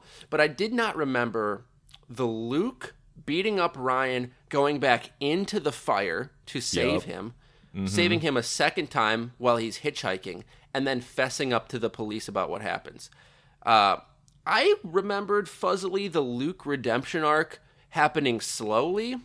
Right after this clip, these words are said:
Speaker 1: over maybe episodes four through eight, because I know in the, in the middle of the season he becomes a regular player,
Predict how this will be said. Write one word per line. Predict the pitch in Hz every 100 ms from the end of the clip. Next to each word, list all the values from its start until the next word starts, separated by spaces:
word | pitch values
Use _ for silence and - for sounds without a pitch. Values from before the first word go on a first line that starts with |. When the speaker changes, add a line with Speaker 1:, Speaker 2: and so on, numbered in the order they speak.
| - _ -
Speaker 1:
over | 143 127 127 117 110 98
maybe | 113 123 127
episodes | 104 120 123 - 110 107 - - _ _ _
four | - - 117 127 127
through | 120 120 113 -
eight, | 117 156 -
because | 147 - 127
I | 131
know | 170
in | 170
the, | 139
in | 147
the | 131
middle | 170 190
of | 120
the |
season | 117 123 113
he | 110
becomes | 113 117 113 104
a | 104
regular | 110 110 113 104 104
player, | - - 123 113 98 71